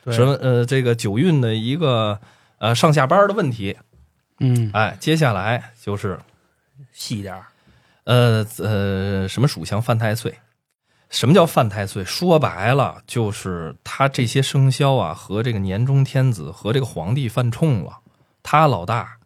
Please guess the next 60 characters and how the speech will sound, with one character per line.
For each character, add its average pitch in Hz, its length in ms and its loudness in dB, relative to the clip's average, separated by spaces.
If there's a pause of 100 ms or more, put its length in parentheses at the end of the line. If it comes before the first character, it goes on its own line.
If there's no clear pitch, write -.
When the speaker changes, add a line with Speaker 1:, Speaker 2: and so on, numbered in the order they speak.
(240)
Speaker 2:
对 113 140 2
吧？ 90 240 -2
你 98 200 -4
跟 120 200 0
你 95 180 -2
的 98 140 -6
这、 101 180 -6
这 107 200 -6
个， 92 180 -8
这 95 140 -10
个 95 180 -6 (120)
直 120 220 -2
属 127 240 -6
的 92 100 -8
这 101 120 -6
个 95 80 -6
领 92 240 -2
导， 87 400 -4
Speaker 1:
嗯， 104 340 -6
不 - 100 -10
对。 113 80 -4
Speaker 2:
说 110 100 2
白 101 200 -2
了， 104 160 -2
你 92 320 -8
骂 110 300 0
他， 90 160 -14 (360)
对 110 120 -4
吧？ 98 140 -4
那 113 140 -6
他 120 180 -2
能 120 220 -2
给 123 120 -2
你 113 80 -4
好 107 180 -4
果 110 220 -4
子 95 60 -14
吃 104 220 -8
吗？ 92 220 -6 (360)
Speaker 1:
嗯。 95 120 -6
Speaker 2:
啊， 80 140 -8 (500)
其 - 240 -2
实 143 220 0
就 131 160 0
是 87 520 -8 (280)
和 101 340 -2
这 123 140 0
个 95 160 -6
辰 117 320 -2
龙 98 200 0
啊 101 220 0
发 123 160 0
生 127 340 0
刑 101 380 -4
冲 113 240 -4
克 120 220 -2
害 113 320 -4
的 78 160 -14
这 87 160 -14
个 67 200 -16